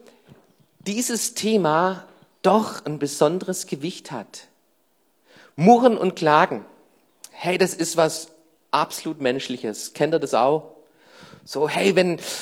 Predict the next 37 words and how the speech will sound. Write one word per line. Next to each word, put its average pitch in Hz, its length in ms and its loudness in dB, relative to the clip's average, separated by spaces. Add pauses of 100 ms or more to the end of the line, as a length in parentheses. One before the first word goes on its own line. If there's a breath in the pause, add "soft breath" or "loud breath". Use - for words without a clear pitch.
(220 loud breath)
wenn, 170 240 6
wenn 185 120 4
die 180 120 -2
Sonne 190 280 6
nicht 196 200 2
scheint, 170 480 4 (580 loud breath)
dann, 151 440 0
boah, 135 580 0 (420)
der 143 220 -4
Tag 135 340 -2
ist 131 140 -6
schon 123 180 -6
schlecht - 560 -8
und, 117 140 -2
und 127 120 -4
man, 139 280 0 (260 loud breath)
man 147 140 0
ist 160 100 -2
schlecht - 480 -2
drauf 156 300 6
und 147 220 -2 (280 loud breath)
man 143 120 0
ist 143 180 -2
am 156 140 2 (100)
Murren 175 340 6
und 143 120 0
am 151 120 -2
Klagen 147 380 0
und 147 80 -8
was 175 160 -8
ist 160 120 -10
das 170 120 -10
für 175 100 0
ein 175 100 0
Sommer 151 680 0
wieder 160 380 2
hier? 147 400 -2